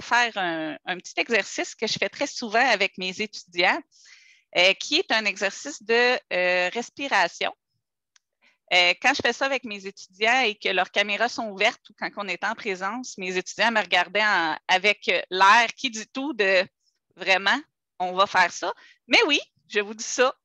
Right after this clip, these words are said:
on va faire ça aujourd'hui, un petit exercice de respiration. Puis après ça, je vais vous expliquer, ben, pourquoi je fais ça, euh, régulièrement avec mes étudiants. Euh, ce que la science a démontré là, par rapport à l'exercice de respiration, c'est que, euh,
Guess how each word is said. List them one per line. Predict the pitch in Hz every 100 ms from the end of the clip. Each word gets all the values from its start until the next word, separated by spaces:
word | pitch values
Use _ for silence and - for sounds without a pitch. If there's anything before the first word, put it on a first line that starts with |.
| -
on | 220
va | 247
faire | 269 262
ça | - 285 269
aujourd'hui, | - 339 277 233 269
un | 262
petit | 254 -
exercice | 208 226 185 - 330
de | 254
respiration. | 202 185 - 190 180 185 294 370 _ - _ _
Puis | 208
après | 208 214
ça, | 208 285
je | 294
vais | 233
vous | 208
expliquer, | 190 - - _ 269
ben, | 240 202
pourquoi | 233 - 277
je | -
fais | 202
ça, | - 226 233
euh, | 208 190
régulièrement | - 226 214 220 208 185 202 240
avec | - 202 202 214
mes | 202
étudiants. | 180 170 - 160 147 - _ _ _ - - - _ _ -
Euh, | 180 180
ce | 185
que | - 269 277 285 277
la | 247
science | 233 262 302 330
a | 214
démontré | 208 185 180 -
là, | 285 269
par | 208
rapport | 196 - 247
à |
l'exercice | 226 196 196 190 247
de | 254 220
respiration, | 180 - 190 170 170 - 170
c'est | - 208 202
que, | - 220 226 - _ -
euh, | 165